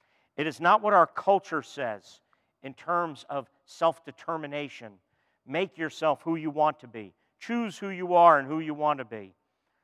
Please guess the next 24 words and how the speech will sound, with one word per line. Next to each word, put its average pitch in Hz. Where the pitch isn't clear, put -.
No, 127
hope 202
comes 165
from 127
God's 196
chosen, 160
the 143
embodiment 220
of 139
the 127
living 190
God, 117
beginning 151
a 127
whole 233
new 226
world 143
and 160
creating 170
a 139
new 214
humanity 175
to 156
inhabit 143